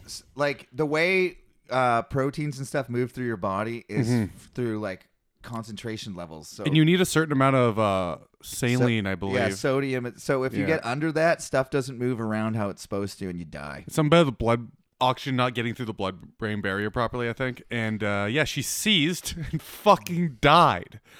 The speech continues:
Speaker 2: Imagine that lawsuit. <laughs>
Speaker 1: We, that's, it's happened more than once. That's
Speaker 2: To
Speaker 1: happened.
Speaker 2: hold your wee for a wee?
Speaker 1: No, the
Speaker 2: Oh, just
Speaker 1: drinking water to death. That's happened. Like,
Speaker 2: It doesn't seem
Speaker 1: in, in,
Speaker 2: possible.
Speaker 1: in radio, I mean, in radio,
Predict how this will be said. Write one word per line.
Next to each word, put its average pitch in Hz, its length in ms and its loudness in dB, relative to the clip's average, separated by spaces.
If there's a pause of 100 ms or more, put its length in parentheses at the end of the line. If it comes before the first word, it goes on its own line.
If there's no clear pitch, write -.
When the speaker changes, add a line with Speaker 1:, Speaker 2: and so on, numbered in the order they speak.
(280)
Speaker 2:
Imagine 233 720 10
that 214 280 10
lawsuit. 139 640 6
<laughs> 135 40 -6 (840)
Speaker 1:
We, 254 300 2 (140)
that's, 180 300 0 (100)
it's 165 180 -4
happened 190 360 0
more 127 180 -2
than 110 180 -4
once. 98 420 -8 (240)
That's 110 180 -6
Speaker 2:
To 143 60 -4
Speaker 1:
happened. 123 220 0
Speaker 2:
hold 120 140 2
your 113 140 2
wee 110 160 2
for 110 200 -2
a 107 40 2
wee? 123 280 0 (120)
Speaker 1:
No, 139 300 -2
the 113 220 -6
Speaker 2:
Oh, 123 40 2
just 110 60 0 (160)
Speaker 1:
drinking 131 200 -4
water 117 320 0
to 101 120 -6
death. 92 420 -4 (160)
That's 107 180 -8
happened. 101 360 -6
Like, 110 160 -2
Speaker 2:
It 202 100 4
doesn't 240 320 8
seem 226 220 4
Speaker 1:
in, 196 100 6
in, 190 60 6
Speaker 2:
possible. 185 340 4
Speaker 1:
in 214 140 6
radio, 160 440 6
I 101 100 0
mean, 98 360 -4
in 139 160 0
radio, 127 420 0